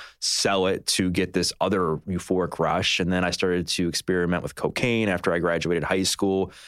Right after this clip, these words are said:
That turned into me snorting an eight ball a day. And for a guy who had crippling anxiety,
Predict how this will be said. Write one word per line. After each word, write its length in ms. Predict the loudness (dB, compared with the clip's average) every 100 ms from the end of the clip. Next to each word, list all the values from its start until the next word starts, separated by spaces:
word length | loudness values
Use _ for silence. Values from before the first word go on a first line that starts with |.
| -20 -20 _
That 360 | -2 0 0 0
turned 260 | 2 2 2
into 140 | 2
me 120 | 2
snorting 320 | 2 0 2
an 60 | 0
eight 120 | 2
ball 180 | 2 2
a 60 | 2
day. 340 | 2 4 2
And 160 | 0 0
for 140 | 0
a 40 | 2
guy 300 | 2 2 2
who 220 | 2 2
had 340 | 2 0 -2
crippling 520 | -2 -4 0 0 2 0
anxiety, 800 | 0 0 2 2 0 0 -2